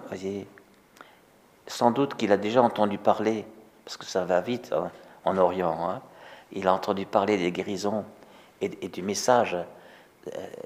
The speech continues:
la bonne nouvelle du, du royaume de Dieu qui, qui s'approche de vous. Il a entendu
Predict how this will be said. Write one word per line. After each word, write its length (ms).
la 100
bonne 260
nouvelle 400
du, 240
du 120
royaume 440
de 100
Dieu 320
qui, 140
qui 100
s'approche 680
de 100
vous. 360
Il 140
a 60
entendu 500